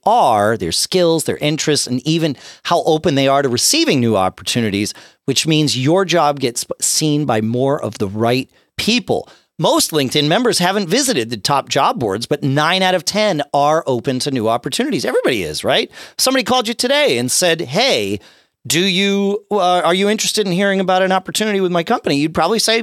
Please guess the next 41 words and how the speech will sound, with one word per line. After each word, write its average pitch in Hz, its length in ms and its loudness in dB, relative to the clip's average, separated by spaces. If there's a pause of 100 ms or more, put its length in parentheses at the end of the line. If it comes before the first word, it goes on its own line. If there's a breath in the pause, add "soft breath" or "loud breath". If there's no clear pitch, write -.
"Oh, 427 120 2 (240)
yeah, - 80 0 (120)
probably." 180 480 0 (320 soft breath)
It, 226 200 -2
you 240 60 2
know, 220 260 4
I 254 60 0
mean, 208 260 2 (300 loud breath)
just 208 220 0
'cause 247 180 0
you - 80 0
weren't 208 200 2
looking 214 260 0
for 139 160 0
a 107 40 -2
job 120 280 0
doesn't 151 240 0
mean 151 160 2
you 147 140 2
aren't 139 220 0
open 143 440 -4 (180 soft breath)
to - 140 -8
hearing 196 360 -2
about 110 300 0
one. 117 160 0
And 143 100 0
if 147 240 0
you 180 220 4
are 147 140 4
looking 160 340 -2
for 156 160 -4
people, 147 520 -2 (280 loud breath)
this - 320 0
is 147 220 -2
where 110 340 0
you 113 180 -4
wanna 110 260 -2
go. 160 520 0 (800 soft breath)
Here's 123 720 0
the 120 120 -2
thing. 85 580 -2